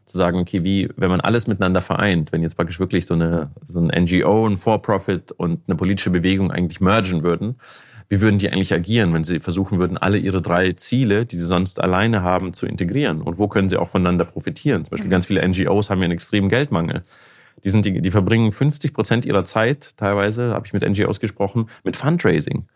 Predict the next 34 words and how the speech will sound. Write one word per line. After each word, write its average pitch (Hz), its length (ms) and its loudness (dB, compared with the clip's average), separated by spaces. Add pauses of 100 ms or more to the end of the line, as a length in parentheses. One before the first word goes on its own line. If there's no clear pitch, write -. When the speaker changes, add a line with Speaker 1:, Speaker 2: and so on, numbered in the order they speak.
(580)
Speaker 1:
Und 104 140 2
woher 113 220 4
kommt 151 220 -2
das 120 160 0
Geld? 80 280 0
Das 82 100 -8
kommt 110 160 -2
dann 107 120 -2
von 101 100 2
reichen 107 320 2
Menschen, 120 320 2
die 113 100 2
ihr 107 100 2
Geld 110 200 2
sonst 151 300 0
wie 95 80 0
verdient 90 380 0
haben 98 340 2 (100)
und 104 180 -2
das 107 120 0
dann 107 180 2
geben. 113 380 0
Also 101 300 0 (200)
da 101 80 -2
gibt - 200 -4
es - 60 -8
auch 139 140 -2
nicht - 160 -4
wirklich 95 220 0
diese 95 180 -2
Unabhängigkeit, 87 680 0
die 90 40 0
man 85 200 2
will. 90 220 0